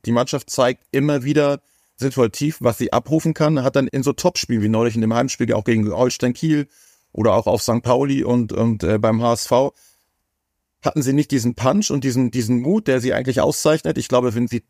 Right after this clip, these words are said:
das gedreht kriegen und in der Rückrunde auch in den großen Spielen da sind, dann, äh, ist mit denen zu rechnen. Und ganz groß auf der Liste habe ich tatsächlich auch noch Hertha B S C. Hertha hat sich nach einem sehr, sehr holprigen bis katastrophalen Start, ähm,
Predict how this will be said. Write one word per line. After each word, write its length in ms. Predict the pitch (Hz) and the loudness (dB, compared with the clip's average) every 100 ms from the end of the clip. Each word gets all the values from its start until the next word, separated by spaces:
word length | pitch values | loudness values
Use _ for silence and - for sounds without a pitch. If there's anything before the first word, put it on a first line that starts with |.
| - | -2
das 240 | 123 - | 0 0
gedreht 340 | 160 143 156 - | -2 0 -2 -2
kriegen 300 | - 156 143 | -2 0 0
und 80 | |
in 80 | 120 | 0
der 100 | 117 | 0
Rückrunde 320 | 123 - 131 | -2 0 0
auch 80 | 117 | 0
in 80 | 117 | 0
den 140 | 117 | -2
großen 360 | 107 120 151 170 | 0 0 0 0
Spielen 300 | - 156 156 | -2 0 2
da 220 | 147 147 | 2 2
sind, 220 | 147 156 - _ _ _ - | 0 -2 -6 _ _ _ 0
dann, 320 | 120 127 120 | 2 2 0
äh, 240 | 117 120 | 2 2
ist 180 | - - | 0 -2
mit 160 | 139 135 | -2 0
denen 140 | 131 | 0
zu 100 | - | 0
rechnen. 320 | 127 131 127 | 0 2 0
Und 160 | 117 - | 0 0
ganz 300 | 110 - - | 0 0 -4
groß 240 | 127 131 | -4 -2
auf 100 | 107 | 0
der 120 | 120 | 0
Liste 200 | 113 - | -2 0
habe 120 | 117 - | -2 0
ich 40 | |
tatsächlich 320 | 110 117 113 | -2 0 0
auch 80 | 113 | 0
noch 100 | 110 | 2
Hertha 200 | 113 117 | 2 2
B 100 | 107 | 2
S 200 | 107 - | 0 0
C. 260 | 123 90 - | 0 0 0
Hertha 240 | 104 107 | 0 0
hat 80 | 110 | -2
sich 140 | 107 | -2
nach 160 | 113 110 | 0 0
einem 220 | 120 110 - _ _ _ _ _ | 0 -2 -6 _ _ _ _ _
sehr, 280 | 95 123 135 | -2 2 2
sehr 180 | 127 123 | 2 2
holprigen 580 | 127 139 - 135 135 120 | 2 0 -2 0 0 0
bis 220 | 123 - | -4 -2
katastrophalen 760 | 131 123 113 98 - 117 120 135 | 0 0 -2 -4 -4 -2 0 -2
Start, 400 | - 131 135 - | -2 0 0 0
ähm, 400 | 120 120 117 | 0 0 -2